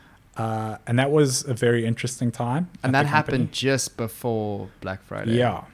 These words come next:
Speaker 1: So that was about two
Speaker 2: Wow.
Speaker 1: months before Black Friday. Uh,
Speaker 2: Wow, that integration must have been tough.
Speaker 1: It was. Uh,
Speaker 2: 'Cause you, 'cause, uh, you guys did the, the whole thing where all your orders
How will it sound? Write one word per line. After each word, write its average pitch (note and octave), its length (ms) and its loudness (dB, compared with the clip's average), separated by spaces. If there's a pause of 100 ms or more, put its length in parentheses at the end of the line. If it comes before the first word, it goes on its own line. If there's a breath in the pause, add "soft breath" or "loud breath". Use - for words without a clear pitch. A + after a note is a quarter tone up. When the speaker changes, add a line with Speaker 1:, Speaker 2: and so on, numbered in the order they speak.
(140)
Speaker 1:
So - 200 -4
that A#2 120 0
was B2+ 200 2
about A2+ 320 -2
two G2+ 160 0
Speaker 2:
Wow. A#2+ 60 4
Speaker 1:
months A#2 280 0
before A2+ 340 -6
Black G#2+ 220 -6
Friday. B2 480 -4 (260)
Uh, C#3+ 40 -6
Speaker 2:
Wow, A#2+ 340 -2
that B2 220 -2
integration D3 580 -4
must G#2+ 220 -8
have - 80 -18
been F#2 140 -12
tough. - 280 -12 (540 loud breath)
Speaker 1:
It B2+ 100 0
was. A#2+ 680 0
Uh, A2 260 0
Speaker 2:
'Cause B2+ 220 -4
you, A#2+ 260 -8
'cause, C3 300 -4 (400)
uh, G#2+ 360 -4
you A2+ 160 -6
guys B2+ 320 0
did A2+ 340 -6
the, G#2+ 420 -4 (560 loud breath)
the A2+ 140 0
whole A#2+ 160 2
thing A#2+ 320 -2
where G#2+ 160 -2
all C3 180 0
your A#2 260 -2
orders B2 680 -2